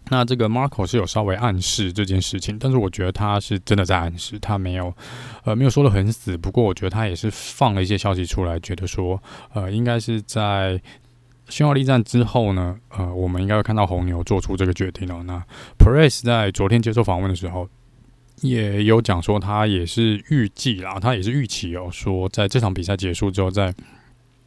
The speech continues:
F one放暑假这段期间呢，呃，会会有进行这个，呃，明年确认签约的事情。所以看起来呢，红牛的两个车队，呃，应该也被锁死了。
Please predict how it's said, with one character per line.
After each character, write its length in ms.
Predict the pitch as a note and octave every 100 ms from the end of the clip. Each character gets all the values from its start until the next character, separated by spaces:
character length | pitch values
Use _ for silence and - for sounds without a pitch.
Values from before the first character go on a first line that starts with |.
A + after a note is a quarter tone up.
| - -
F 240 | A#2 G2 A2+
one 80 |
放 160 | F#2+ G#2
暑 240 | F#2 - -
假 220 | B2 G#2+
这 100 | G2
段 160 | G#2 G2
期 140 | -
间 240 | F2+ G#2 G2+
呢， 160 | G2 - - - -
呃， 240 | G2+ F2+ E2+
会 440 | - B2 F#2 F2 - - -
会 140 | A#2+
有 140 | F2+ E2+
进 200 | - F#2
行 260 | - G#2+
这 120 | G2+ G2
个， 260 | F#2+ G#2 A#2 -
呃， 320 | - F#2 F2 F#2 -
明 160 | G2
年 220 | G2+ F#2 F2+
确 260 | - G#2
认 320 | G2 F2+ E2+ F2+ _ _ - -
签 200 | - F#2+
约 140 | F#2+
的 80 | F2+
事 180 | E2+ G2
情。 180 | - G#2+ - - - B2 -
所 120 | -
以 40 | G#2+
看 200 | D3 B2
起 120 | G#2+
来 160 | G2
呢， 240 | G2 G2 F#2+
红 340 | F#2 G2+ A2
牛 420 | A2+ G#2 F#2 F#2 F#2+
的 360 | G#2 F#2+ F#2 F2+
两 160 | F2+
个 100 | F2
车 180 | - G#2+
队， 200 | A#2 G#2+ - - -
呃， 200 | F2+ F2+
应 200 | F#2 G2+
该 200 | G2+ G2+
也 140 | F#2+ F2
被 160 | G#2+
锁 240 | G2 - F#2+
死 200 | - G2
了。 140 | G2+